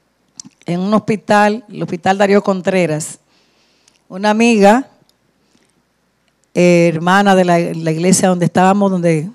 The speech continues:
porque la segunda iglesia que tuve fue donde Cruz Neris, y en el tabernáculo estuve por trece años, y con Cruz Neris estuve siete. Y allí fui asistente de ella por casi todo ese tiempo.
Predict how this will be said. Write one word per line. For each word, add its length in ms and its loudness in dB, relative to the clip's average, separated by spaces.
porque 260 -10
la 120 -2
segunda 340 -2
iglesia 300 0
que 120 -4
tuve 200 0
fue 120 -2
donde 220 0
Cruz 300 -4
Neris, 500 -2
y 640 -2
en 140 -4
el 300 -4
tabernáculo 800 0
estuve 320 2
por 460 -2
trece 440 4
años, 600 2
y 200 -2
con 240 0
Cruz 180 -2
Neris 220 2
estuve 260 2
siete. 640 2
Y 180 4
allí 380 4
fui 120 2
asistente 600 2
de 200 4
ella 200 4
por 220 0
casi 280 0
todo 220 2
ese 200 0
tiempo. 580 0